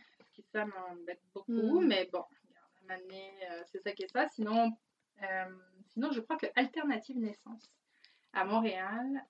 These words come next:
Speaker 1: euh, parce qu'en fait, je les ai mis en contact avec l'éditeur en disant comme, « Hey, vous pouvez pas faire en sorte qu'on ait des livres sans passer par Amazon ? »
Speaker 2: Hmm.
Speaker 1: Puis je crois qu'ils étaient en discussion pour peut-être l'avoir, enfin,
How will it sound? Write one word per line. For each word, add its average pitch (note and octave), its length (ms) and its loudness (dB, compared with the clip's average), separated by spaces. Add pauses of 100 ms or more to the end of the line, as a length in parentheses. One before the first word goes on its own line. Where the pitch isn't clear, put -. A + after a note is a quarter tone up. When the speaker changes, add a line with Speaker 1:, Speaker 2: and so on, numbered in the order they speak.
Speaker 1:
euh, F3+ 640 -2
parce G3+ 140 0
qu'en G#3 80 -2
fait, C#4+ 80 6
je A#3 100 4
les G#3 80 4
ai G#3 60 4
mis C4 100 8
en B3+ 80 4
contact B3 320 2
avec G3 180 2
l'éditeur A3 380 2
en G3+ 40 0
disant G3+ 200 -2
comme, « G3+ 180 0
Hey, A#3 240 2 (120)
vous G3+ 100 -8
pouvez G3+ 180 2
pas E4 160 0
faire C#4+ 120 -2
en A#3+ 80 2
sorte C#4+ 240 -4
qu'on G#3+ 100 -2
ait G3+ 80 -4
des G#3 120 -2
livres C4 100 -4
sans A3 120 -6
passer A3 220 -8
par G#3 180 -4
Amazon ? » B3+ 380 8
Speaker 2:
Hmm. A#3+ 300 10
Speaker 1:
Puis A3+ 100 0
je A3+ 60 0
crois E4 160 4
qu'ils C4+ 120 -6
étaient A#3 120 0
en A3+ 80 6
discussion A#3 500 -4
pour A3 180 -2
peut-être A#3 180 -4
l'avoir, G#3 260 2
enfin, - 160 -6